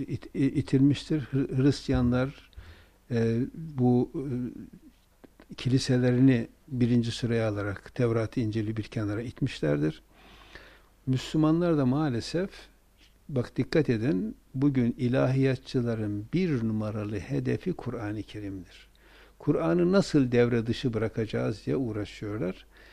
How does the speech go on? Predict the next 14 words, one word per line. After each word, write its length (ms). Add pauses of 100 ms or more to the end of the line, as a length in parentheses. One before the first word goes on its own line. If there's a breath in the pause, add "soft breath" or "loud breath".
(200 soft breath)
Geçen 320
de 140
bir 100
grup 300
insanla 440
görüşüyorum. 680
Diyor 160
ki, 140
"Allah 360
ribayı 440
yasakladı, 560
faizi 480
değil." 300
diyor. 360